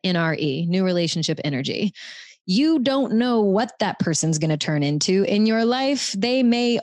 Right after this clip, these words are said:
only be this really hot thing for now. And so you're looking at that person, they are, in a sense, inherently risky. There's not this, like, uh, deep commitment yet.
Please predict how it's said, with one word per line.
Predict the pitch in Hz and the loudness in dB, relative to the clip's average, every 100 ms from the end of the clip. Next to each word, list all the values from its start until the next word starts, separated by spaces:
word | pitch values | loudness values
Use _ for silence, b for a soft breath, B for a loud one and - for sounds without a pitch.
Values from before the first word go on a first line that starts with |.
| - | 0
only | 202 214 214 | 2 4 4
be | 190 190 190 | 4 2 2
this | 180 170 | 2 0
really | 175 185 185 | 0 2 2
hot | 165 175 | 0 -2
thing | - 165 160 | -2 -2 -2
for | 156 156 | -2 -2
now. | 175 131 95 185 - _ _ _ _ _ _ _ | 0 -2 -2 -4 -6 _ _ _ _ _ _ _
And | 190 | -2
so | 170 180 170 170 B B B | 0 2 2 0 B B B
you're | 185 | -2
looking | 180 240 240 | 0 0 0
at | 220 | 0
that | 214 - | -4 -4
person, | 226 214 - 190 190 175 | -2 0 0 0 0 0
they | 202 226 | 0 0
are, | - 190 190 | 0 0 0
in | - 196 | 0 0
a | 190 | 0
sense, | - 170 - | 0 -2 -2
inherently | 190 160 180 175 175 | -2 0 0 0 0
risky. | 170 185 160 127 190 175 _ _ _ _ | 0 0 -2 -2 -2 -6 _ _ _ _
There's | 190 185 | 0 2
not | 190 185 | 2 0
this, | 185 170 | -2 -2
like, | 160 139 185 | -2 -2 -2
uh, | 156 | -2
deep | 156 190 | 0 -2
commitment | - 165 208 247 240 | 0 0 2 0 -2
yet. | 226 233 220 - | -2 0 -2 -4